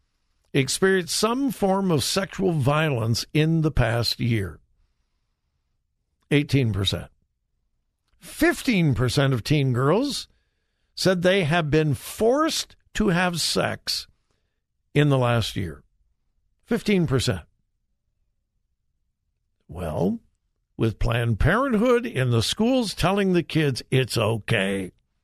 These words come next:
just enjoy it, just be protected." Um,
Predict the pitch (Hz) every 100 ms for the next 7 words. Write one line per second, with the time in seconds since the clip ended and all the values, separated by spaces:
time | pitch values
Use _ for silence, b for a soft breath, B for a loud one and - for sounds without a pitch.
0 | _ - 185 180 - 160 156 143 104 127
1 | 131 123 127 - B B - 156 147 143
2 | 143 135 - 123 - 123 - _ 85 78
3 | - _ _ _ _ _ _ _ _ _
4 | _ _ _ _ _ _ - 151 147 147
5 | 147